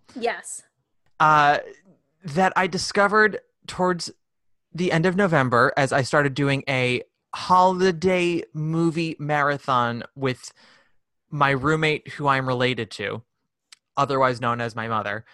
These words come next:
Speaker 1: <laughs>
Speaker 2: Uh, <laughs> that's
Speaker 1: Directly
Speaker 2: my,
Speaker 1: related.
Speaker 2: that's my, um,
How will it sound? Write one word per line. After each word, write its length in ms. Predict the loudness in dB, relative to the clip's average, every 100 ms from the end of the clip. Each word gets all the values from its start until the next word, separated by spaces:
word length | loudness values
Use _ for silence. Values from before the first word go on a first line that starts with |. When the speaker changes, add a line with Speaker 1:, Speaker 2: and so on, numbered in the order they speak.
| -18 -10
Speaker 1:
<laughs> 100 | -8 -8 -10 _ 0
Speaker 2:
Uh, 160 | 2 0 -2 -6 -12 -18 -18 -20 _ -20 -20 _
<laughs> 0 |
that's 720 | -4 2 2 4 2 2 0 -4 _ 0
Speaker 1:
Directly 460 | 4 6 4 2
Speaker 2:
my, 40 | -2
Speaker 1:
related. 500 | -6 -4 -6 -8 -12 -20 -8 0
Speaker 2:
that's 260 | 0 2
my, 260 | 4 4 4
um, 260 | 4 0